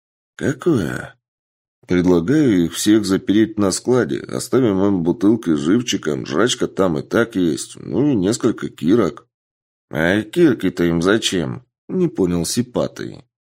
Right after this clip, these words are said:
«Так отбиваться от тех, кто урчать начнёт. Заберём живой товар следующей ходкой, через день или два. Как раз к этому времени останутся самые сильные. Естественный отбор, так сказать». «А что, Сипатый,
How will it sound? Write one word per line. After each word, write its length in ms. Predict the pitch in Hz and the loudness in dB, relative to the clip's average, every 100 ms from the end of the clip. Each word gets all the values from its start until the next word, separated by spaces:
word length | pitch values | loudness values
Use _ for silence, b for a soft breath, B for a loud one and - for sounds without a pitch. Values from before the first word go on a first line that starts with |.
| _ _ _ - | _ _ _ -8
«Так 200 | - - | -6 -2
отбиваться 680 | 147 147 139 117 156 - 143 | 0 4 4 4 2 2 0
от 140 | - | 0
тех, 180 | 147 151 | 0 0
кто 240 | - 104 | 0 2
урчать 420 | 87 73 107 123 | 2 0 -2 0
начнёт. 560 | 107 90 - 67 60 - - | -2 -2 -4 -6 -8 -10 -16
Заберём 520 | - 67 65 131 170 143 | -8 -4 0 2 2 4
живой 380 | 107 98 135 | 4 4 2
товар 400 | 139 98 92 117 | 2 2 4 2
следующей 680 | 113 - 87 113 95 - 67 | 2 0 0 2 0 0 -6
ходкой, 600 | 65 98 117 117 76 50 | 0 0 0 -2 -6 -6
через 340 | - 73 73 64 | -8 -6 -4 0
день 240 | 101 120 | 0 2
или 220 | 85 69 | 0 -2
два. 640 | 64 64 78 87 95 - _ - | -4 -2 2 4 2 -6 _ -4
Как 240 | 76 73 | -4 0
раз 240 | 139 139 - | 0 0 0
к 80 | |
этому 340 | 113 104 98 87 | 0 2 2 2
времени 400 | 80 107 110 87 | 2 2 2 0
останутся 580 | 78 - 92 90 82 78 | -2 -2 -2 -2 -4 -4
самые 400 | 85 92 92 90 | 0 0 0 0
сильные. 640 | - 123 98 64 50 - - | 0 0 0 -2 -8 -12 -6
Естественный 760 | 131 143 - 151 - 156 135 | -4 -2 -2 -2 0 2 4
отбор, 340 | 104 85 117 135 | 2 2 0 0
так 240 | 87 - | -2 -6
сказать». 640 | - - 92 82 55 - - _ _ _ _ _ _ - | -4 -2 0 0 -4 -8 -20 _ _ _ _ _ _ -12
«А 180 | 76 104 | -8 -4
что, 320 | 110 - 131 | -4 0 -2
Сипатый, 640 | - 67 - 67 - - | 0 -6 -6 -10 -10 -16